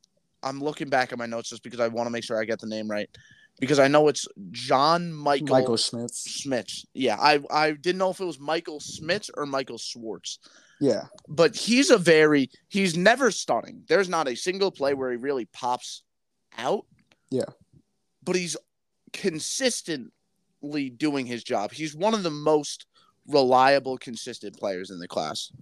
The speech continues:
Speaker 1: if you ask me. And at the center position, that's something you really like, is it not? I think he's worth a first-round pick, late first round,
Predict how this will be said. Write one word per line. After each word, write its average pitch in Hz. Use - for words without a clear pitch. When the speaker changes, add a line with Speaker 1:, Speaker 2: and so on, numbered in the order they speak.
Speaker 1:
if -
you 113
ask 101
me. 95
And 147
at 139
the 123
center 233
position, 104
that's 127
something 110
you 110
really 117
like, 175
is 107
it 104
not? 156
I 190
think -
he's 110
worth 104
a -
first-round 101
pick, 151
late 170
first 120
round, 90